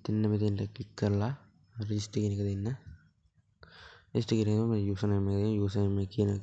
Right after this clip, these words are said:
ඔයාලා දන්නා මෙතන මේ සැම්පල් දීලා තියෙනවා හදන විදිය. යූසර් නේම් එකක් ක්‍රියේට් කරන විදිය. ඉතින් ඒ වගේම ඔයාගේ ඊමේල් ඇඩ්‍රස් එක, අයිති ඊමේල් ඇඩ්‍රස් එක, ඒ කියන්නේ Gmail එක, පාස්වර්ඩ් එක, පාස්වර්ඩ් එක, අ, ජෙන්ඩර් එක, අ,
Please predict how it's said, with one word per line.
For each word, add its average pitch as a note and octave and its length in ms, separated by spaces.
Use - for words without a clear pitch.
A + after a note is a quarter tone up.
ඔයාලා G2+ 340
දන්නා G#2+ 140
මෙතන G2+ 220
මේ G2 160
සැම්පල් G2+ 340
දීලා G#2+ 300
තියෙනවා G#2+ 340
හදන G2+ 240
විදිය. A2 240
යූසර් G#2 220
නේම් G2 220
එකක් G2 160
ක්‍රියේට් - 280
කරන G2+ 160
විදිය. A2 220
ඉතින් A2+ 500
ඒ A2 120
වගේම G#2 280
ඔයාගේ G2 340
ඊමේල් G2+ 260
ඇඩ්‍රස් G2+ 340
එක, - 80
අයිති G#2 260
ඊමේල් G#2+ 280
ඇඩ්‍රස් G2+ 320
එක, A#2+ 100
ඒ B2+ 140
කියන්නේ G2 220
Gmail G#2 280
එක, G#2 120
පාස්වර්ඩ් G#2 460
එක, A#2 120
පාස්වර්ඩ් G#2 480
එක, B2 120
අ, - 120
ජෙන්ඩර් G2+ 360
එක, A#2 80
අ, - 760